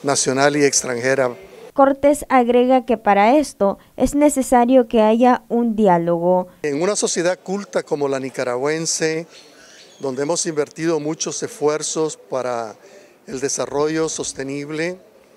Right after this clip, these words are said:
Speaker 1: es necesario el diálogo en todos los planos de la vida nacional,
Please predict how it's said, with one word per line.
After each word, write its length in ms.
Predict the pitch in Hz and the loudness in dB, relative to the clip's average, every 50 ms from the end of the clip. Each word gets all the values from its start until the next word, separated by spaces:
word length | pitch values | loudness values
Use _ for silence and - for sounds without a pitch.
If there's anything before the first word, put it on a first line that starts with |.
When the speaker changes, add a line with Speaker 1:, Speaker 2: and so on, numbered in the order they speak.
| _ _ _ _ _ _ - | _ _ _ _ _ _ -12
Speaker 1:
es 140 | 151 160 | -8 -6
necesario 640 | 175 196 160 - 160 - 175 160 165 165 170 170 170 | -6 -4 -4 -4 -4 -2 -2 -2 -2 -2 -2 0 0
el 140 | 156 135 127 | 0 -2 -2
diálogo 520 | 131 147 147 151 151 156 160 160 156 156 | -2 -2 -2 -2 -2 -2 -2 -2 -2 -2
en 120 | 139 127 123 | -2 -4 -6
todos 320 | - - 151 156 160 151 | -4 -2 0 0 0 -2
los 100 | 147 135 | -4 -6
planos 640 | - - 147 139 143 143 143 147 151 - - - - _ _ - _ _ _ _ _ _ _ - | -8 -8 -6 -6 -6 -4 -4 -6 -6 -6 -8 -14 -16 _ _ -20 _ _ _ _ _ _ _ -6
de 100 | - 139 | -6 -4
la 120 | 127 127 | -4 -4
vida 280 | 127 135 147 151 156 151 | -4 -2 -2 0 0 -2
nacional, 640 | 147 143 - - 160 147 143 143 151 165 190 202 | -2 -4 -4 -4 -2 -2 0 -2 -2 -4 -6 -12